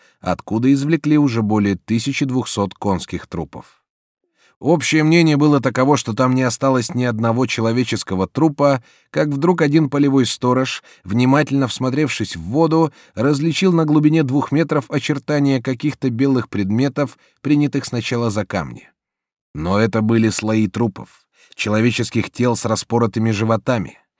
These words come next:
В таком виде они не могли вспухнуть и всплыть на поверхность.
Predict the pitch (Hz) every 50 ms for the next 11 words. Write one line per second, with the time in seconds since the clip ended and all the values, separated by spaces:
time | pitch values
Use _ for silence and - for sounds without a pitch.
0 | _ _ _ _ _ - 95 - 127 131 127 123 131 139 135 135 131 127 131 131
1 | 131 131 131 127 131 135 139 113 - - - - 135 131 - - 120 113 - -
2 | 104 - - - - 113 120 113 - - 107 92 - 107 104 101 101 95 - -
3 | - - - - - - - - -